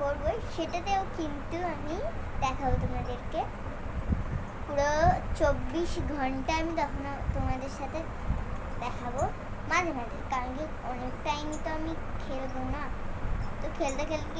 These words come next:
আবার কেউ video করে? তার জন্য মাঝে মাঝে আমি করবো না, কিন্তু আমি চেষ্টা করবো যাতে আমি পুরো সময়টাই করতে পারি। আর একটা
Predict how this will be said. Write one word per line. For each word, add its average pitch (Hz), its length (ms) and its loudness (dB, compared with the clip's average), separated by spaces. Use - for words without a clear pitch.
আবার 311 200 2
কেউ 339 120 0
video 262 240 -2
করে? 320 180 0
তার 254 260 4
জন্য 302 160 0
মাঝে 262 280 2
মাঝে 320 200 2
আমি 320 120 0
করবো 262 340 2
না, 285 80 -2
কিন্তু 302 200 -2
আমি 320 160 -2
চেষ্টা 285 340 -2
করবো 320 180 -2
যাতে 277 200 0
আমি - 160 10
পুরো - 180 4
সময়টাই 277 520 -2
করতে 254 280 -6
পারি। 247 140 -2
আর 269 100 2
একটা 277 140 -2